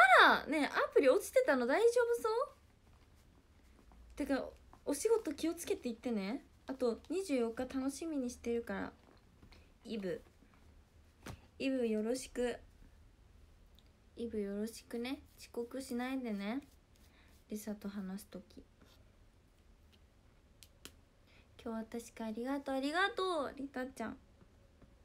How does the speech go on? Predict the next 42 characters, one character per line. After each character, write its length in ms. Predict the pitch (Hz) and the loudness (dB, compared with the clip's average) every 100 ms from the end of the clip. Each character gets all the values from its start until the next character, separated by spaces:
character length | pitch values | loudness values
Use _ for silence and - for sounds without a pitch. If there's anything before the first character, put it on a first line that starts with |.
| - | -14
あ 20 | |
り 160 | 226 226 | -10 -6
が 160 | 247 254 | -6 -8
と 160 | 254 | -6
う、 60 | 214 | -4
挨 180 | 240 240 | -4 -6
拶 240 | 214 214 | -10 -10
し 60 | 214 | -12
て 140 | 208 | -14
く 120 | 208 | -8
れ 100 | 202 | -10
て 180 | 196 196 | -8 -8
嬉 220 | 196 208 | -6 -8
し 80 | - | -8
か 120 | - | -12
っ 20 | |
た 100 | 214 | -10
し、 260 | 214 226 226 | -8 -4 -2
な 100 | 226 | -2
ん 100 | 220 | -4
か、 340 | - 214 208 208 - - - | -4 -2 -2 -4 -16 -20 -8
み 100 | 247 | 0
ん 40 | 294 | 0
な 120 | 311 | 2
名 140 | 277 | 0
前 240 | 262 285 302 | 2 0 0
書 120 | 320 294 | 0 0
い 60 | |
て 120 | 269 | 0
く 140 | 233 226 | -6 -4
れ 100 | 214 | -4
て 100 | - | -6
て 140 | - | -8
嬉 280 | 208 214 233 | -4 -4 -6
し 100 | - | -6
か 160 | - 214 | -8 -8
っ 40 | - - | -8 -12
た。 100 | 185 | -8
め 180 | 202 208 | -4 -6
っ 40 | 208 | -6
ち 100 | |
ゃ、 100 | 226 | -10